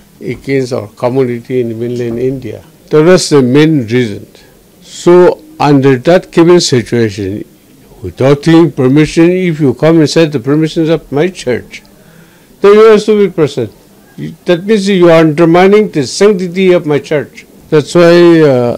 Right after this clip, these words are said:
even though whether it is a central leadership or state leadership or district or whatever leadership may be,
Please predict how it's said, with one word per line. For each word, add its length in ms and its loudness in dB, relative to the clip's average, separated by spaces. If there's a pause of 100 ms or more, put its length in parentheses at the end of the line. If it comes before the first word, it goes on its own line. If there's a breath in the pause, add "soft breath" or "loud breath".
(180)
even 340 0
though 800 4
whether 240 2
it 180 2
is 180 -4
a 140 -4
central 480 -2
leadership 800 0
or 300 2
state 320 -4
leadership 420 -2
or 140 -2
district 520 -4
or 100 0
whatever 600 -2 (260 loud breath)
leadership 460 -6
may 160 -6
be, 300 -6